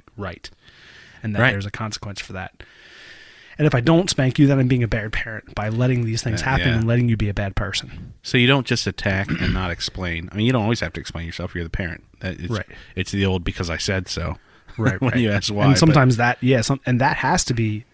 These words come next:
Speaker 1: there's a lot of times that has to be, like,
Speaker 2: Mm.
Speaker 1: your child has to follow the directions because you said so, because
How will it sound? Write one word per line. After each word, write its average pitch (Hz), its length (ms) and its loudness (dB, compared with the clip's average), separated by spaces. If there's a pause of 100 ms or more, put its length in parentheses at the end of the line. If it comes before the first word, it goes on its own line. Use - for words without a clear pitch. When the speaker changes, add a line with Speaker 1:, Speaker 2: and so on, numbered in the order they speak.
(120)
Speaker 1:
there's 151 180 4
a 147 60 4
lot 123 160 4
of 131 40 2
times 107 200 0
that 113 140 -2
has 110 280 0
to 120 100 -4
be, 104 240 -6
like, 107 280 -6
Speaker 2:
Mm. 82 320 -8
Speaker 1:
your 135 260 4
child 123 400 0
has 117 220 -2
to 117 80 -4
follow 110 240 0
the 107 60 -4
directions 113 320 -2
because 107 260 -2
you 110 60 -4
said 120 220 -2
so, 107 140 -2
because 110 340 -2